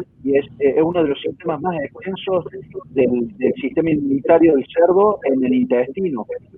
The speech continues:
Si nosotros post D S T te estamos activando este sistema,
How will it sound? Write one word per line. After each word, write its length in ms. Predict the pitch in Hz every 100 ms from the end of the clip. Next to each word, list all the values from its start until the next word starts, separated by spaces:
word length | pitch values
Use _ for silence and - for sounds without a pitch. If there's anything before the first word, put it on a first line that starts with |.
| -
Si 60 | 127
nosotros 480 | 135 - 196 190 -
post 220 | 190 160
D 60 | 160
S 100 | -
T 120 | 180
te 100 | 147
estamos 380 | 135 - 180 170
activando 460 | - 135 151 180 175
este 200 | - 139 -
sistema, 540 | 269 - 170 151 170